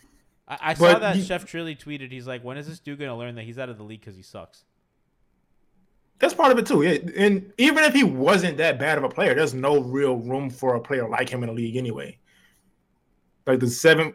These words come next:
Speaker 2: and also, like, he had seven years before he was decent in Miami where he didn't do anything. And so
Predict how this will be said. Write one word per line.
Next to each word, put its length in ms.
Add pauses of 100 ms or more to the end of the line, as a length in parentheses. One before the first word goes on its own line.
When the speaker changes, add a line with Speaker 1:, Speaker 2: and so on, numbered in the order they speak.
Speaker 2:
and 160
also, 400
like, 260
he 340
had 280
seven 320
years 220
before 300
he 60
was 140
decent 300
in 60
Miami 300
where 140
he 160 (160)
didn't 220
do 160
anything. 360 (1040)
And 140
so 480